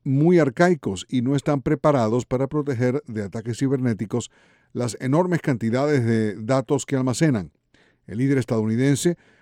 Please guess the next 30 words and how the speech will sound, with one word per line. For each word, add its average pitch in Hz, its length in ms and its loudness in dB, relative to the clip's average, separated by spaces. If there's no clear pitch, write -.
anunció 101 400 -2
que 120 140 -4
el 107 100 0
proyecto 110 460 -2
presupuestario 107 680 -2
que 101 120 -2
presentó 101 360 -4
al 117 60 0
Congreso 110 460 0
este 120 160 -2
martes 143 420 0
incluye 127 380 -4
más 127 160 0
de 120 100 -2
diecinueve 107 560 0
mil 160 140 0
millones 139 420 2
de 113 80 0
dólares 139 460 0
para 151 180 -2
la 151 120 0
seguridad 127 580 2
cibernética. 127 800 -2
Obtener 170 420 4
la 190 140 4
certificación 123 640 0
para 127 160 4
procesar 107 480 -2
las 120 120 0
visas 127 320 0